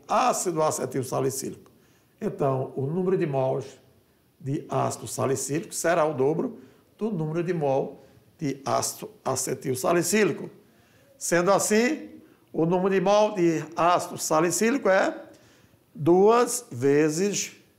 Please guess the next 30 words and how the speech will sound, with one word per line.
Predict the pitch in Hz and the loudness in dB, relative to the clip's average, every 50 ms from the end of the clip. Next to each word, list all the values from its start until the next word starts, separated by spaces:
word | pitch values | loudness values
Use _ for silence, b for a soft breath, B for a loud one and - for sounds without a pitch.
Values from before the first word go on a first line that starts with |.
| _ _ _ _ _ _ _ _ _ _ _ _ _ _ _ _ | _ _ _ _ _ _ _ _ _ _ _ _ _ _ _ _
dois | - 120 127 120 | -4 -2 -2 -2
mil | 117 139 147 | 0 0 -2
e | 147 | -2
quinhentos, | 151 - 196 220 220 196 170 - - - - - _ b b b b b b b b _ _ _ | 0 2 2 2 2 0 -2 -4 -8 -14 -18 -20 _ b b b b b b b b _ _ _
o | 165 147 | -12 -12
que | - - - - 196 202 | -12 -12 -10 -6 -6 -6
nos | 196 277 277 247 180 160 | -6 -6 -6 -6 -6 -6
dá | 135 143 135 127 131 143 143 - - - - _ _ _ _ | -2 0 0 2 2 0 -4 -6 -12 -18 -20 _ _ _ _
cinco | _ - - - - 127 123 - - | _ -14 -12 -6 -4 -4 -6 -4 -4
mil | 135 156 170 170 | -2 0 2 2
mol. | 170 160 139 127 110 101 - - B B B B B B B B B | 2 2 2 2 2 0 -2 -6 B B B B B B B B B
Uma | 269 262 247 262 240 | 0 2 4 4 4
vez | 214 175 185 180 165 151 | 4 4 4 2 4 2
agora | 165 156 143 135 131 135 135 139 | 2 2 2 2 2 2 0 0
que | - 170 | 0 -2
eu | 160 | -2
conheço | 160 - 170 156 147 143 139 - - - | -2 -2 -2 0 0 0 0 -2 -4 -6
o | 139 | -4
número | 135 135 151 165 170 | -4 -2 -2 -2 0
de | 175 | 0
mol, | 180 175 190 220 233 - - 302 - B B B B B B B B _ | 0 2 4 4 4 4 2 -2 -4 B B B B B B B B _
vamos | - 156 208 214 214 220 196 | 0 2 4 4 4 2 2
então | 208 202 190 202 196 202 220 | 2 0 0 0 0 0 2
fazer | 175 196 190 185 170 214 220 | 2 2 2 2 2 2 2
o | 196 | 2
seguinte, | - - 220 202 165 175 170 160 165 165 | 0 0 -2 -2 0 0 -2 0 -2 -2
vamos | 165 180 202 202 180 - | 0 0 0 0 -4 -2
calcular | - 180 - - - 175 160 160 160 160 | -2 -2 -2 0 0 2 2 4 4 4
a | 156 160 | 2 2
massa | 151 160 156 143 139 - 165 135 | 2 0 0 0 0 -2 -6 -6